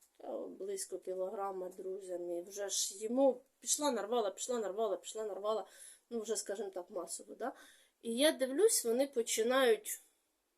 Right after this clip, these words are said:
ну, от такі, як викривлені, да, робиться. Ну, вони не викривлені, ну, мені вони не подобаються.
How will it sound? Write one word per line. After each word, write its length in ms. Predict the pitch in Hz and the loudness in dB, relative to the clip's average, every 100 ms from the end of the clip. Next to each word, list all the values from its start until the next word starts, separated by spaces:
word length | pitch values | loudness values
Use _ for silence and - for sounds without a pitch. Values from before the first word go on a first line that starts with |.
| _ _ | _ _
ну, 200 | 269 294 | -6 -4
от 120 | 226 - | -4 -8
такі, 320 | - - - 196 - _ _ | -20 -20 -18 -20 -20 _ _
як 120 | - - _ _ _ _ _ _ _ _ _ 185 208 | -20 -20 _ _ _ _ _ _ _ _ _ -20 6
викривлені, 840 | 262 - - 165 175 170 170 - | 6 6 0 -8 -6 -8 -6 -6
да, 220 | - 392 | -4 -2
робиться. 420 | 311 - - - 285 | -2 -4 -8 -4 2
Ну, 200 | 359 - - - - | 2 2 -10 -14 0
вони 260 | 330 440 | 10 12
не 120 | 466 440 | 12 12
викривлені, 800 | 480 440 247 208 - 175 175 175 220 | 12 12 8 -2 -2 -2 -2 -2 0
ну, 200 | 277 277 | 2 2
мені 240 | 294 339 | 4 4
вони 220 | 247 240 | 4 2
не 120 | 254 | 0
подобаються. 720 | - - - - - - - | -2 -6 -8 -8 -8 -8 -14